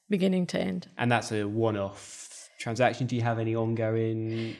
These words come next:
Speaker 1: It
Speaker 2: advice, or does it tend to be ju-, just
Speaker 1: N-,
Speaker 2: one?
Speaker 1: it's, it's, it's,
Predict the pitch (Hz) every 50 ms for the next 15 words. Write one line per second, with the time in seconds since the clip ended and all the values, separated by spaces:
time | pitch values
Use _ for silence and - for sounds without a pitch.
0 | - - _ - 127 - - 127 123 117 123 127 131 127 - - - - - 117
1 | 110 107 98 113 104 107 - - 101 98 92 - - - 95 95 - - - -
2 | - 196 208 254 - - 226 - - - 208 - - - - - 214 247 - -
3 | - - - 220 240 - -